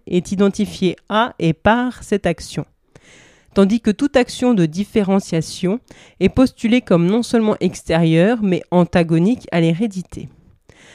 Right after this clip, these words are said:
L'institution héréditaire, dans cette vision, ne peut que causer la similitude entre parents et enfants, et elle ne peut causer que cela. Or, l'évidence sociologique s'inscrit en faux contre ces postulats.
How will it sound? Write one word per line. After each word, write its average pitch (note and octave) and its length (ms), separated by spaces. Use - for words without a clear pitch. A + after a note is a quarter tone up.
L'institution B3+ 720
héréditaire, G3 760
dans G#3+ 140
cette F3+ 240
vision, E3+ 560
ne F#3+ 140
peut A#3+ 180
que - 160
causer A3+ 400
la F3 160
similitude A3+ 880
entre F3 240
parents F#3+ 420
et F#3 160
enfants, E3 480
et F#3 60
elle G3 120
ne A3+ 100
peut C4+ 180
causer A#3 320
que - 260
cela. D#3+ 400
Or, C4+ 280
l'évidence G3 480
sociologique E3+ 720
s'inscrit F#3 360
en E3 160
faux A#3 320
contre F#3 340
ces E3+ 160
postulats. F3+ 520